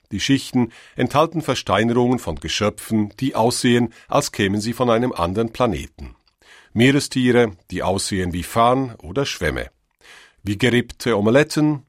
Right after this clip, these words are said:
Seesterne ohne Arme oder kriechende Fische ohne Knochen und Augen.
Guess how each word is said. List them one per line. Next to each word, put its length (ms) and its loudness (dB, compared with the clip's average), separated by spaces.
Seesterne 680 0
ohne 280 2
Arme 440 4
oder 220 0
kriechende 680 0
Fische 580 2
ohne 240 0
Knochen 580 -6
und 200 -8
Augen. 440 -8